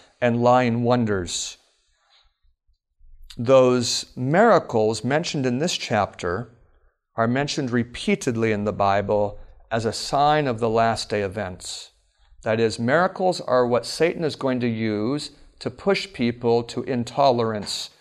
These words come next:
in the future. Miracles are gonna lead them to give honor to the beast. Revelation thirteen says he brings down fire.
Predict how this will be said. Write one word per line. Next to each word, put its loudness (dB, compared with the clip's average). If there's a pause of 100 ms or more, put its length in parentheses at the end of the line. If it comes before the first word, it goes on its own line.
(300)
in -2
the -2
future. -6 (680)
Miracles 2
are 2
gonna 2
lead 0
them 0
to -2
give 2
honor 2
to -8
the -4
beast. -4 (340)
Revelation 0
thirteen -2
says 2
he -6
brings -6
down 2
fire. 2